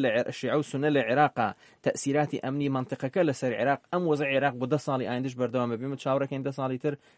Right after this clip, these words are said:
هەرێمی کوردستان بە کوێگە؟ دوای ئەمە ئەنجامدانی ریفراندۆم ئیعلانی دەوڵەت نییە. یعنی، دیکلەرەیشن نییە. ئەنجامدانی ریفراندۆم ماندەیتێکە خەڵکی کوردستان، نە، مەسەن، ئێمە پارتی لەگەڵ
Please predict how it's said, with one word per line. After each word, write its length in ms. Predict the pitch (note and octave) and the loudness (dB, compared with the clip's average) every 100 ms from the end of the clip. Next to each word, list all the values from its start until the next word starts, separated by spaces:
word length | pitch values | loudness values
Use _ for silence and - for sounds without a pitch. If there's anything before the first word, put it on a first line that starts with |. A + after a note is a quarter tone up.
| - | 4
هەرێمی 240 | C#3+ D3 | 4 4
کوردستان 260 | C3 C3 C#3+ | 0 0 0
بە 40 | B2+ | 0
کوێگە؟ 300 | - B2 G#2 - - _ - | 0 -2 -2 -6 -16 _ 2
دوای 200 | F3+ F3 | 4 6
ئەمە 120 | D3 - | 2 -2
ئەنجامدانی 540 | C3+ C3+ C3 C3+ C3+ C3 | -2 -2 -2 -2 -2 -4
ریفراندۆم 460 | B2+ C3+ C3+ E3+ - | -6 -4 -4 -6 -6
ئیعلانی 360 | C#3 D3 D#3 D3 | -6 -4 -4 -2
دەوڵەت 280 | D3 D3 D3+ F3+ | -2 -4 -4 -4
نییە. 200 | F3 G2+ - _ _ _ _ _ _ _ _ - | -4 -6 -12 _ _ _ _ _ _ _ _ -6
یعنی، 140 | C3 B2+ | -2 -2
دیکلەرەیشن 640 | C3 C3+ B2+ C3 - E3+ F3+ | 0 0 2 0 -2 -2 0
نییە. 200 | F3+ A2 - _ _ _ _ _ D#3 | 0 -2 -6 _ _ _ _ _ 2
ئەنجامدانی 600 | G3+ F3+ F3 E3 E3 E3 D#3+ | 4 4 4 4 2 2 0
ریفراندۆم 460 | - D3+ D3 D#3+ D#3 | 2 2 2 2 2
ماندەیتێکە 640 | C#3+ C#3 E3+ D#3+ C3+ B2 A2+ | 2 4 4 4 0 0 2
خەڵکی 260 | D#3+ - D3+ | 2 2 -2
کوردستان، 320 | C#3 C3 B2+ B2 | -2 -2 -2 2
نە، 80 | G3 - C#3 | 0 0 -4
مەسەن، 220 | E3+ F#3 E3 - | -2 -2 -2 -2
ئێمە 160 | F#3 F3 | -2 4
پارتی 220 | E3 F3 D#3 | 4 4 0
لەگەڵ 160 | D#3 | 0